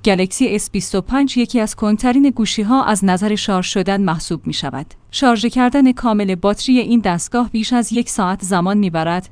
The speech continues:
که در مقایسه با بسیاری از گوشی‌های رقیب که در سی دقیقه شارژ می‌شوند،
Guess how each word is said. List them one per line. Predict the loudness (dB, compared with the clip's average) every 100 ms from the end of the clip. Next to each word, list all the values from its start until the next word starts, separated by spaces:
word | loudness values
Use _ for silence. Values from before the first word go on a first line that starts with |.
| -6
که | 0
در | 2 2
مقایسه | 0 0 -2 -2 0
با | 0 2
بسیاری | 0 0 0 2 2
از | 0 -2
گوشی‌های | -4 -2 -2 0 0 2
رقیب | 0 0 -4
که | -2 0
در | 0
سی | 0 0 0
دقیقه | 0 -2 -4
شارژ | -4 -2 -2 -4
می‌شوند، | -8 -8 -6 -4 -4 -6